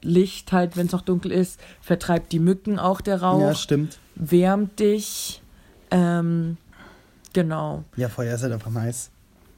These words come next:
Speaker 1: Genau, also das wär auf jeden Fall der erste Gegenstand, den ich einpacken würde.
Speaker 2: Auf jeden Fall,
Speaker 1: Ja.
Speaker 2: auch meiner.
Speaker 1: Ja. Was die zum Beispiel auch machen, das wusste ich auch nicht, aber da geiern die auch alle total drauf.
Speaker 2: Mhm.
Speaker 1: Die suchen so, ähm,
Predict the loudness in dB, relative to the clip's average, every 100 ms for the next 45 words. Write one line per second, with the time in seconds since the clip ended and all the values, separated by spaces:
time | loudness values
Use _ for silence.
0 | -2 0 0 -2 -2 2 2 2 0 0
1 | 0 2 0 -2 -4 -4 -4 -4 -6 -6
2 | -8 -8 -8 -8 -6 -4 -2 0 0 0
3 | -2 -4 -10 -8 -4 -2 -2 -2 -2 -4
4 | -6 -6 -6 -6 -12 -18 -16 -14 -4 -2
5 | -2 0 0 0 0 0 0 0 -2 -2
6 | -6 -4 -4 0 2 0 -2 -2 -4 -4
7 | 0 2 2 2 -2 -2 -2 -2 -4 -2
8 | -2 -2 -4 -4 -8 -2 0 2 0 0
9 | -2 -2 -2 -2 -4 -6 -4 -6